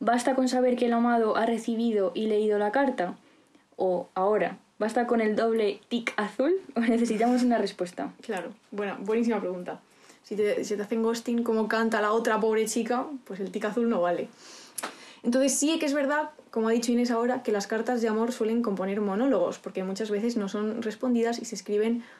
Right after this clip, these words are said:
Speaker 2: como una manera de descargar los sentimientos del enamorado hacia el amado. Y Barthes, en Fragmentos de un discurso amoroso, cita a Freud, que en una carta a su novia dice: "No quiero que mis cartas queden siempre sin respuesta,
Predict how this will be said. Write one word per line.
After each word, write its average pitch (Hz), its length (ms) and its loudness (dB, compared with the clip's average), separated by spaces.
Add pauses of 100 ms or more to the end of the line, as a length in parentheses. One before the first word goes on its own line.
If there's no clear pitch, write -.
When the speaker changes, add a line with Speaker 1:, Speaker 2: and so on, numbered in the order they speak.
(160)
Speaker 2:
como 202 240 -2
una 226 160 2
manera 220 380 0
de 220 60 2
descargar 196 460 -2
los 226 160 0
sentimientos 196 560 -4
del 196 280 -2
enamorado 185 440 -4
hacia 202 200 -6
el 170 60 -2
amado. 233 360 0 (800)
Y 226 140 0
Barthes, 269 500 0
en 214 420 -2
Fragmentos 202 400 -2
de 220 60 0
un 233 60 4
discurso 233 300 -2
amoroso, 262 460 0
cita 233 280 -4
a 196 120 -4
Freud, 220 360 -2 (500)
que - 200 -2
en 196 100 -2
una 226 140 0
carta 226 220 -2
a 247 40 -2
su 247 80 -2
novia 208 380 -2
dice: 190 380 -6 (920)
"No 277 160 2
quiero 302 240 0
que 285 100 2
mis 233 180 0
cartas 262 400 0
queden 240 280 0
siempre 240 300 2
sin 220 180 0
respuesta, 196 600 -4